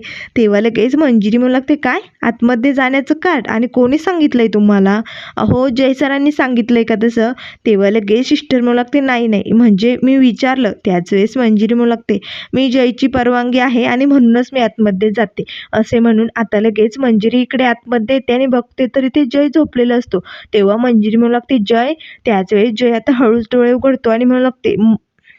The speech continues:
मंजिरी, तू आलीस? अगं, काय काम होतं? कशाला आली तू इकडे आता?" तेव्हा लगेच मंजिरी म्हणू लागते, "जय, का करतोय तू हे सगळं नाटक? बंद कर तुझं हे सगळं नाटक."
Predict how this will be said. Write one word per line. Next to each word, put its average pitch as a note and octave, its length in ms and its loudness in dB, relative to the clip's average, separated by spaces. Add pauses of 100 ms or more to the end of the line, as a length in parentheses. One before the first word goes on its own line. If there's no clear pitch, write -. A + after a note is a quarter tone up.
(520)
मंजिरी, C4 520 2 (240)
तू D#4 80 2
आलीस? C4+ 580 0
अगं, B3 360 0 (360)
काय B3+ 220 -2
काम D#4 240 -2
होतं? G#3+ 400 0
कशाला D#4+ 340 0
आली E4+ 200 2
तू A#3+ 140 -2
इकडे A3 280 0
आता?" F#3+ 320 0 (120)
तेव्हा F#3+ 240 2
लगेच G#3 440 0
मंजिरी A3+ 360 2
म्हणू A#3+ 160 2
लागते, A3+ 300 0 (100)
"जय, A#3 220 0 (340)
का C4 220 -2
करतोय F4+ 460 0
तू C4 80 4
हे C4 140 4
सगळं G#3+ 340 0
नाटक? G3 520 -2
बंद B3 400 0
कर C4+ 140 0 (100)
तुझं B3+ 180 2
हे C4 160 2
सगळं A#3 340 0
नाटक." A3 300 0